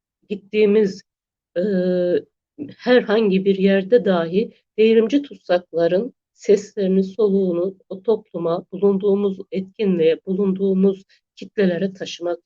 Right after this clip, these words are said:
zorundayız. Başka türlü o tutsakların sesini, soluğunu duyuramayız kimseye.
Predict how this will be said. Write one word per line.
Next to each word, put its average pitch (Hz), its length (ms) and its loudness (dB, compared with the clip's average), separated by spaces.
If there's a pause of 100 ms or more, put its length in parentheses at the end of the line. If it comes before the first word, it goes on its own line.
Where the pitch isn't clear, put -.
zorundayız. 139 560 -10 (420)
Başka 277 360 -4
türlü 233 500 -2 (560)
o 220 380 2
tutsakların 214 600 -2
sesini, 185 440 -6
soluğunu 185 540 -4
duyuramayız 156 680 -10
kimseye. 139 560 -12